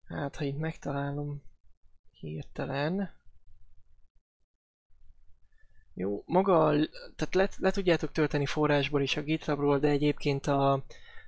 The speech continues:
ö, Jetpacken fönt van, tehát ha hozzáadjátok a, akár a Maven, akár a Gradle, ö, repókhoz a projekteteken belül a Jetpacket, akkor ott, ott lesz.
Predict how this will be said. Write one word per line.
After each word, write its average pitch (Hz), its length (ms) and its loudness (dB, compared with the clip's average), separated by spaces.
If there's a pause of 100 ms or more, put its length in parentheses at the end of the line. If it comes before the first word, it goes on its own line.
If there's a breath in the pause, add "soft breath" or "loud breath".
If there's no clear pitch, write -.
ö, 139 580 2 (1500)
Jetpacken 156 600 0
fönt 151 280 -2
van, 139 180 0
tehát 143 240 -2
ha 139 240 2 (360 loud breath)
hozzáadjátok 147 720 0
a, 135 420 2 (1200)
akár 156 340 2
a 143 40 4
Maven, 143 340 2
akár 143 320 2
a 143 180 0
Gradle, 139 600 2 (540 loud breath)
ö, 135 380 4
repókhoz 143 880 2
a - 60 -8
projekteteken 147 800 0
belül 139 220 2
a 135 80 2
Jetpacket, 143 540 -2
akkor 143 240 -6
ott, 139 200 -4
ott 151 180 -4
lesz. 196 440 -2